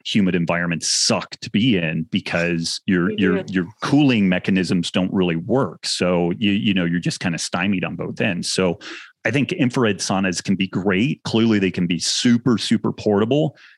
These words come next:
Speaker 1: You know, like, a, a friend of mine has basically, like, a, a little room, you know, a, a phone booth size with,
Speaker 2: Yeah.
Speaker 1: like, canvas, and he, he stands in there and he gets a good effect off of it. Um,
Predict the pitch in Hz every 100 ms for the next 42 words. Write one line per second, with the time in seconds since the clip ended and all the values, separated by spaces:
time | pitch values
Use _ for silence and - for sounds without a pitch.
0 | _ 92 92 90 87 90 87 - 92 -
1 | 101 107 98 87 95 87 - 92 - -
2 | 95 85 80 95 80 - 95 98 101 95
3 | 101 117 117 101 90 - 101 92 87 87
4 | 85 87 - 85 80 - 110 147 104 90
5 | - - - _ _ - 92 92 85 -
6 | 196 139 95 - - 175 220 98 87 104
7 | - - 117 98 117 107 123 110 110 -
8 | 110 101 98 101 95 95 95 104 - -
9 | - _ 214 - 113 156 196 208 143 107
10 | 143 170 127 127 - 156 165 180 208 214
11 | - 117 104 98 98